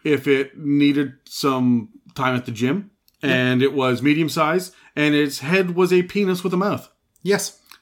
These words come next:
Speaker 1: That's, that's what that looks like. Um, also, don't judge what I think a penis looks like.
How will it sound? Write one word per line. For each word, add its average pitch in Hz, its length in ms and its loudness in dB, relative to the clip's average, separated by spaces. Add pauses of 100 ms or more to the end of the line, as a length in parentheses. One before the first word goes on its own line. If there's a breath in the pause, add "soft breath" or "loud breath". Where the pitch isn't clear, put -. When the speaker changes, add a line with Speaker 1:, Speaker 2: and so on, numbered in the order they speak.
Speaker 1:
That's, 151 300 -4
that's 175 280 -4
what 135 60 -6
that 160 120 0
looks 110 200 -4
like. 127 260 -4 (460 soft breath)
Um, 123 500 0 (300)
also, 147 320 2
don't 135 280 -2
judge 131 220 0
what 131 100 -2
I 135 80 0
think 139 140 -2
a 127 60 -6
penis 151 280 -2
looks - 140 -8
like. 101 220 -8